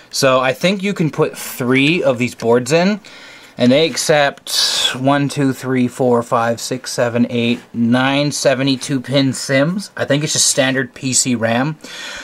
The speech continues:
Uh, there's three thirty-two meg sticks in there. So right now it only has, like, ninety-six megabytes of image storage. It can hold a lot more than that.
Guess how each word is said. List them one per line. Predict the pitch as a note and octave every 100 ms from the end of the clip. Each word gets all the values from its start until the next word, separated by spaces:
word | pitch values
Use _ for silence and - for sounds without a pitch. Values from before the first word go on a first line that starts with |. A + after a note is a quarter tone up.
| -
Uh, | A2+ A2+ A2+ A2+ A2+ A#2 A2+ A#2
there's | A#2 A#2 -
three | C3 D#3 F#3
thirty-two | F3+ F3+ E3 C#3+ E3+
meg | D#3 C#3+ A#2+
sticks | - C3 -
in | E3 E3
there. | F3+ G3+ - - - - _ _
So | - F3
right | D3+ D#3+ E3
now | D#3+ D#3+
it | C#3
only | D#3 D3
has, | B2 C3 B2+
like, | A#2+ G#2+
ninety-six | A2+ A#2+ B2 B2+ - B2+ -
megabytes | A2+ A#2+ A#2 A#2+ A#2+
of | G2+
image | G2+ A#2 B2
storage. | - C#3+ C#3 D3 D3 -
It | D#3 E3+
can | D#3+ B2+
hold | C3+ B2+ G#2+ - C#3
a | C3+ B2+
lot | A2+ A#2 A2+ G#2 G2+ -
more | A#2 A2+ G#2+ G#2 G#2
than | G#2 G2 F#2+
that. | F#2+ F#2 F2+